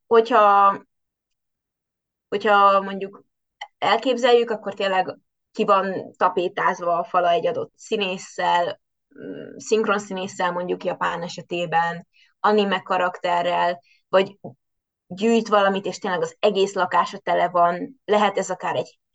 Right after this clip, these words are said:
Hello Kitty, ö, rajongó, akinek tényleg az egész lakása Hello Kitty tematikájú, vagy most bármilyen más animét vagy mangát említhetnék.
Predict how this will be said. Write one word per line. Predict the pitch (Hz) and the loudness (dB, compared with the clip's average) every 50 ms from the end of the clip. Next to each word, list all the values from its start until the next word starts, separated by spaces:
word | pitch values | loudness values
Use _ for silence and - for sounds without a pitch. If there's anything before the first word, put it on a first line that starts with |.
| _ | _
Hello | - - 233 - - 208 208 | -4 2 4 6 6 6 4
Kitty, | 208 202 196 202 - - 185 185 190 185 185 165 - - _ | 0 -6 -10 -10 -10 -8 -6 -6 -4 -4 -6 -6 -8 -10 _
ö, | - 190 185 185 185 175 | -2 -2 0 0 0 0
rajongó, | 180 180 175 175 175 180 185 175 175 | 0 0 0 0 -2 -4 -4 0 0
akinek | 175 - - 180 165 165 - | 0 0 -2 -10 -12 -12 -12
tényleg | - 170 160 151 - - - | -8 -6 -4 -4 -4 -4 -8
az | 147 147 - - | -8 -12 -8 -2
egész | - 233 226 220 233 208 226 214 | 0 2 2 4 2 2 0 0
lakása | - 190 185 - 185 - - - | -4 -4 -2 -2 -2 -4 -4 -6
Hello | 190 196 175 175 170 | -10 -8 -8 -10 -10
Kitty | - - 135 - - | -12 -18 -18 -18 -14
tematikájú, | - 170 165 - 175 - - - 180 160 160 165 165 151 | -14 -12 -12 -12 -14 -16 -16 -14 -10 -8 -8 -8 -8 -8
vagy | 151 - - - _ _ _ _ _ _ _ _ | -10 -10 -10 -12 _ _ _ _ _ _ _ _
most | - 143 - 160 - | -14 -12 -12 -10 -2
bármilyen | - 190 190 185 175 170 170 170 | 0 2 2 2 0 -2 -4 -2
más | 185 180 170 170 - | -2 -2 -2 -2 -4
animét | - - 202 185 175 165 160 160 - | -2 -2 -2 -2 -2 -4 -6 -8 -10
vagy | - - | -12 -4
mangát | - 208 214 208 196 185 185 - | -2 -2 0 2 2 2 0 0
említhetnék. | 190 185 180 180 185 - 175 - _ - 185 180 180 175 - | -4 -6 -6 -6 -10 -8 -10 -10 _ -8 -8 -8 -8 -8 -10